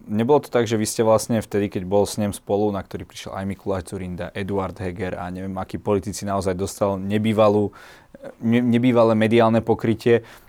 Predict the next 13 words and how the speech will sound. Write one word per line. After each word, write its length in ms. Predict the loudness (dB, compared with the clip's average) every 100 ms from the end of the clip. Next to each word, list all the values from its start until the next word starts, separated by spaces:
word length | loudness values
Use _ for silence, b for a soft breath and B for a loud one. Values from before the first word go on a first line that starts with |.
| -10
vlastne 600 | 0 2 2 0 0 0 -6 -14 -12 -4
to 80 | -4
spravili 640 | -2 2 2 4 2 0 -6 _ _ _ -6
preto, 320 | 0 2 4
aby 240 | 4 4 0
s-, 400 | -2 -8 -8 -12 -10
ste 260 | -4 0
si 300 | 0 0 0
nejakým 260 | 0 2 -2
spôsobom 640 | 0 0 2 2 2 2
zachovali 540 | 2 2 4 4 4 2
vy 140 | 0 -2
vašu 720 | 0 0 0 -2 -2 -2 -4